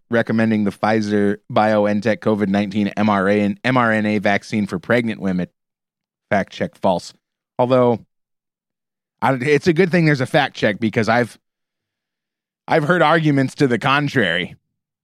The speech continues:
I mean, that's based around the fact that there weren't really any pregnant women or breastfeeding women in any of the trials.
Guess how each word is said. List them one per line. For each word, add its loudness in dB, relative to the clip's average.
I 0
mean, 2
that's 0
based 0
around 2
the -2
fact -2
that -10
there 2
weren't 0
really 2
any 2
pregnant -2
women 2
or 2
breastfeeding 0
women 2
in 0
any 2
of 0
the -2
trials. -2